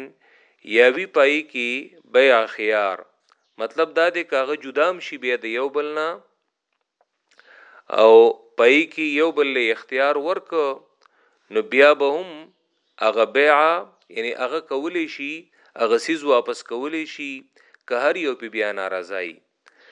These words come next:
که په دې کې دی د یو بل نه د مجلس نه جدا هم شي او پای کې بیع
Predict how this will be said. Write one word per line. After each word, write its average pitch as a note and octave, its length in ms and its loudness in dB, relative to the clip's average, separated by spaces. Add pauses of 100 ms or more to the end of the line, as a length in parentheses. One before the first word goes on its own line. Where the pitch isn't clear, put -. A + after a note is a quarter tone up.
(380)
که A2 80 2
په B2 140 4
دې C#3+ 200 6
کې E3 220 0
دی E3+ 140 4
د D3 60 -4
یو D#3 200 4
بل E3 200 0
نه D#3 160 4
د A#2 140 -2
مجلس C3 360 -4
نه C3 160 -2
جدا C#3+ 260 4
هم F3+ 200 -4
شي D#3 160 -6 (800)
او A2 160 8 (380)
پای B2+ 260 4
کې D#3+ 240 -6 (140)
بیع C#3+ 260 6